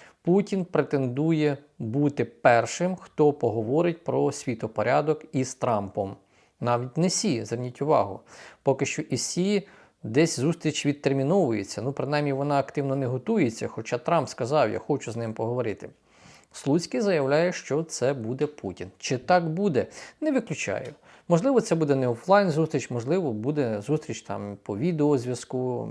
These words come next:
або якась інша, ну, принаймні, вона готується. Заяв дуже багато стосовно наявності мирних планів,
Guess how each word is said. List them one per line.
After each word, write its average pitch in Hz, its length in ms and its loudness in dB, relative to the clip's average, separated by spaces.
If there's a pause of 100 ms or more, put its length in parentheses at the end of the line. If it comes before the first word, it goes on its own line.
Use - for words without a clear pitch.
або 107 180 -4
якась 120 300 -2
інша, 220 240 -2
ну, 156 100 0
принаймні, 190 360 0
вона 175 180 0
готується. 120 640 -4 (400)
Заяв 208 300 6
дуже 180 220 2
багато 147 460 4
стосовно 104 560 -6 (580)
наявності 185 640 2
мирних 170 420 2
планів, 147 520 -4